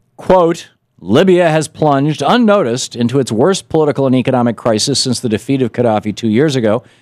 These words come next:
Government authority is disintegrating in all parts of the country, putting in doubt claims by American, British, and French politicians that nato's military action in Libya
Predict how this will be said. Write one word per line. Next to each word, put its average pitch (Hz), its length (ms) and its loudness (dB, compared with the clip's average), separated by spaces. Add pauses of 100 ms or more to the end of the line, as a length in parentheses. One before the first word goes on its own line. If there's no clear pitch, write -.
(160)
Government 123 320 2
authority 117 380 0
is 101 120 -2
disintegrating 120 880 0
in 113 120 2
all 107 120 2
parts 117 300 -2
of 104 60 -2
the 98 60 -2
country, 110 340 -2
putting 117 280 0
in 104 160 2
doubt 127 360 0
claims 123 440 0
by 104 200 0
American, 110 540 0 (340)
British, 113 320 0
and 104 120 0
French - 380 -2
politicians 107 640 0
that 101 100 -2
nato's 113 560 0
military 110 480 0
action 110 340 -4
in 98 140 0
Libya 117 380 0